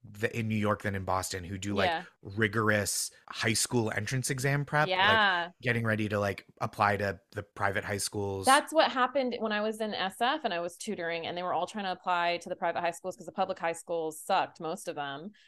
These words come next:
Speaker 1: Yeah.
Speaker 2: Um, but then the private high schools also kind of sucked 'cause they were all, like, themed and weird, but everybody was, like,
Speaker 1: That's like
Speaker 2: hustling to
Speaker 1: Harry
Speaker 2: get
Speaker 1: Potter. <laughs>
Speaker 2: Yeah, th-, like, there was, like, an art high school, and, like,
Speaker 1: Mm.
Speaker 2: this kid would take a chemistry class and have to do an art project for chemistry class, and I was like, "This is stupid." <laughs> Like, I don't
Speaker 1: The,
Speaker 2: know
Speaker 1: the
Speaker 2: why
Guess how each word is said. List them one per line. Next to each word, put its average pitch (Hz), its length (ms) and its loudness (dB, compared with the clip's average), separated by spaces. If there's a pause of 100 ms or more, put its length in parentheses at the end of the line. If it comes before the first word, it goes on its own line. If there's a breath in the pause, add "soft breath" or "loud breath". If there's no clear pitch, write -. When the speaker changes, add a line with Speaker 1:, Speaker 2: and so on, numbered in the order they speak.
(160 soft breath)
Speaker 1:
Yeah. 123 280 6
Speaker 2:
Um, 160 220 -4
but 233 100 10
then 285 100 6
the 285 80 4
private 311 300 6
high 254 140 6
schools 254 240 -2
also 233 240 0
kind 247 260 0
of 262 80 -6
sucked - 320 0
'cause 214 120 -6
they 190 60 0
were 196 120 2
all, 214 80 4
like, 185 280 0
themed 185 320 -6
and 156 200 -4
weird, 170 480 -2
but 175 260 4
everybody 208 400 2
was, 190 160 -4
like, 170 160 0 (140)
Speaker 1:
That's 131 300 8
like - 120 0
Speaker 2:
hustling 101 120 0
to 90 120 6
Speaker 1:
Harry - 0 -
Speaker 2:
get 92 360 4
Speaker 1:
Potter. - 200 -10
<laughs> - 40 -20 (180)
Speaker 2:
Yeah, 277 440 4
th-, 214 120 -2
like, 226 200 4
there 247 80 2
was, 254 140 0
like, 254 120 0
an 226 160 -2
art 185 240 2
high 220 220 -2
school, 247 560 -2
and, 196 180 -4
like, 175 200 -2
Speaker 1:
Mm. 123 60 -4
Speaker 2:
this 190 200 -4
kid 214 240 -2
would 202 140 -6
take 202 180 -6
a 185 40 -6
chemistry 185 440 -8
class 190 300 -2
and 185 80 -8
have 160 100 -8
to 180 80 -12
do 170 100 -8
an 165 60 -8
art 151 240 -6
project 180 380 -2
for 156 100 -14
chemistry 165 420 -10
class, 208 180 -6
and 190 100 -4
I 185 40 0
was 185 100 -2
like, 190 140 -2
"This 226 180 -2
is 226 200 -6
stupid." - 560 -8
<laughs> - 40 -20
Like, 170 300 -2
I 269 60 4
don't 254 80 6
Speaker 1:
The, 170 60 6
Speaker 2:
know 277 180 6
Speaker 1:
the - 20 4
Speaker 2:
why 185 460 4